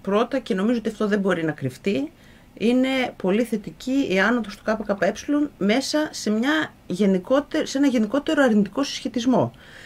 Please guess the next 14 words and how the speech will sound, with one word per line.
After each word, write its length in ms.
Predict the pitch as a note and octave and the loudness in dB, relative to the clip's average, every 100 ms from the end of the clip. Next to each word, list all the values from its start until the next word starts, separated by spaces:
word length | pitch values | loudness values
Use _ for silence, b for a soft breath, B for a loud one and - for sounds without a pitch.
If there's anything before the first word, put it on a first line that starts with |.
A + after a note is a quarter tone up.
| B B | B B
Και 120 | F3+ | 0
το 120 | F3+ | 4
λέμε 280 | F3+ G#3+ D4+ | 6 6 6
και 120 | C#4+ | 2
το 100 | A3+ | 0
επισημαίνουμε 540 | A3 F#3+ F#3 F#3+ A#3+ A3+ | 0 0 0 2 2 2
ότι 100 | G#3+ | 0
είναι 100 | A3 | 0
πολύ 220 | F#3 G3 | 0 -2
θετικό 520 | G3+ G3+ - E3 G#3+ | -4 -6 2 4 4
και 100 | A3+ | 4
μια 200 | A3 A#3 | 2 2
σημαντική 580 | - C#4 C#4 D4 - G3+ | 2 4 4 2 2 6
άνοδος, 600 | C#3+ D3 C#3 E3 C4+ | 6 6 2 0 -2